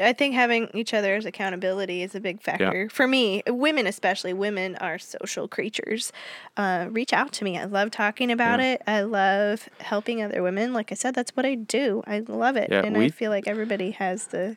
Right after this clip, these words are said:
Speaker 2: and we,
Speaker 1: capacity.
Speaker 2: we push each other all the time. And we,
Speaker 1: Mm-hmm.
Speaker 2: there's constantly days where I'll come home from work and just be like, and,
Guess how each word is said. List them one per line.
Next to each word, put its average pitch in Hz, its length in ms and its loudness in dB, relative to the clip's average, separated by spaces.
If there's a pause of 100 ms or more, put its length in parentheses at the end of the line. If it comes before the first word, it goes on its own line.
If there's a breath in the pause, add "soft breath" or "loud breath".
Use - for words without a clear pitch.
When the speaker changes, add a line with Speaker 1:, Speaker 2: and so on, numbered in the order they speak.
Speaker 2:
and 101 240 4
we, 117 140 6
Speaker 1:
capacity. 117 260 0
Speaker 2:
we 127 220 6 (160)
push - 260 2
each 101 200 -2
other 98 260 6
all 107 100 6
the 95 80 0
time. 85 380 0 (400)
And 87 380 2
we, 101 160 2
Speaker 1:
Mm-hmm. 208 280 -8
Speaker 2:
there's 107 300 6
constantly 110 600 2
days 92 420 4
where 90 320 2 (400 soft breath)
I'll 98 100 4
come 107 220 2
home 101 180 2
from 90 220 -4
work 92 260 0
and 87 80 0
just 87 160 -4
be - 140 -6
like, - 180 -2
and, 82 260 0